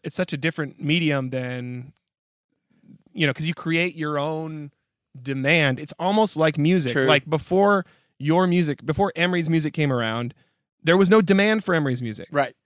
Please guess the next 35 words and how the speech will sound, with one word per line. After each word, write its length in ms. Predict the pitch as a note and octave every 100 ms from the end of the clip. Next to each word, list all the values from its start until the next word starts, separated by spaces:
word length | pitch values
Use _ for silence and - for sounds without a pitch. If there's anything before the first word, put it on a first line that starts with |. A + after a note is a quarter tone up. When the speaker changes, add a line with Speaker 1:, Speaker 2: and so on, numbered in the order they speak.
| -
Speaker 1:
You 120 | F3
Speaker 2:
You 40 | G3+
Speaker 1:
had 60 |
Speaker 2:
had 100 | G#3 F#3+
to 40 |
Speaker 1:
to 60 | D#3
Speaker 2:
create 120 | D3+
the 40 |
Speaker 1:
create 380 | F#3+ E3+ F3 G3+
Speaker 2:
demand. 160 | F#3+ E3
Speaker 1:
the 60 | D#3+
Speaker 2:
That's 140 | E3
right. 80 | G3
Speaker 1:
demand 380 | G#3 C#3 C#3 D3
by 140 | - D3+
creating 320 | - E3 D#3
the 80 | D3
music. 300 | G#3 D#3 -
And 140 | C#3+
I 100 | C3+
think 160 | E3 D3+
podcasting 500 | D#3 D#3 D#3+ D3+ C#3
is 100 | B2
like 240 | C#3+ F#3+
that. 260 | C#3 A#2+ -
And 100 | C#3+ B2+
this 100 | - C#3
is 40 |
why 140 | C#3
it 60 | C3
transfers 400 | - E3 E3+ C3
really 160 | B2+ A#2+
well, 180 | B2
is 100 | D3
because 240 | C#3 C#3+